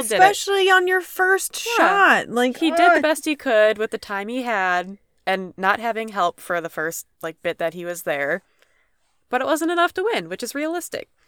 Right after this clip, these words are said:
Speaker 2: Right. Let's, let's, let's read these blurbs, and then we can talk more about the plot. Um, okay. So Eddie's Million Dollar Cook-Off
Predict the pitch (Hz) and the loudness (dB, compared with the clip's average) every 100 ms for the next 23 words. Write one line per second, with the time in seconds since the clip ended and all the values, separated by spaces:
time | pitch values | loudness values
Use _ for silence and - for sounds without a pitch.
0 | - 214 196 185 - 277 - 220 262 - | -10 -2 0 0 2 0 2 0 0 0
1 | 247 311 320 302 220 196 - 190 180 208 | -2 0 2 4 2 0 0 0 0 -4
2 | - 190 185 185 190 185 180 170 175 170 | -12 -10 -8 -4 -4 -2 -4 -8 -6 -6
3 | - 156 135 135 - - 165 127 85 - | -4 -6 -4 -4 -6 -16 -12 -8 -8 -10
4 | _ _ _ _ _ _ - 208 208 202 | _ _ _ _ _ _ 2 4 6 4
5 | 185 202 - 285 226 - - - 220 285 | -2 -6 0 0 0 -6 -10 2 4 6
6 | 330 349 349 320 311 320 202 190 175 180 | 4 2 4 4 4 2 0 0 0 0